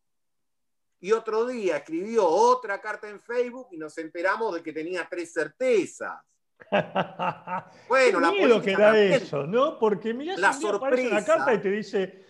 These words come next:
Speaker 2: "Ya no es más el candidato", ¿no? Y, y
Speaker 1: La, la, la
Speaker 2: y ese es un
Speaker 1: política, y esto
Speaker 2: mensaje
Speaker 1: es
Speaker 2: para, para el, para el establishment, ¿no? Eh,
Speaker 1: Sí, para todos, porque la,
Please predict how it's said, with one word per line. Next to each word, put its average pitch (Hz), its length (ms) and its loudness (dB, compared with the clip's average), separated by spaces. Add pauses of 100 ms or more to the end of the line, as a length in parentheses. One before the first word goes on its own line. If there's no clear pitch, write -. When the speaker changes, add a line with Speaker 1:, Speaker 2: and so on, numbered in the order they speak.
(220)
Speaker 2:
"Ya 254 180 -6
no 277 100 -6
es 214 40 -4
más 185 260 0
el 160 100 -4
candidato", 160 760 -2
¿no? 240 300 -4
Y, 185 60 -8
y 170 680 -12 (840)
Speaker 1:
La, 185 260 -8
la, 185 340 -4
la 180 220 -6 (160)
Speaker 2:
y 247 120 -6
ese 339 120 -10
es - 120 -12
un 240 80 2
Speaker 1:
política, 226 120 0
y - 20 2 (100)
esto 208 100 -2
Speaker 2:
mensaje 202 160 4
Speaker 1:
es 185 80 0
Speaker 2:
para, 160 440 -2
para 156 220 -6
el, 143 460 -8
para 143 200 -10
el 147 60 -6
establishment, 151 720 -4
¿no? 277 380 -12
Eh, 135 360 -18
Speaker 1:
Sí, 269 280 -6
para 220 320 2
todos, 254 460 4
porque 175 260 -6
la, - 260 -8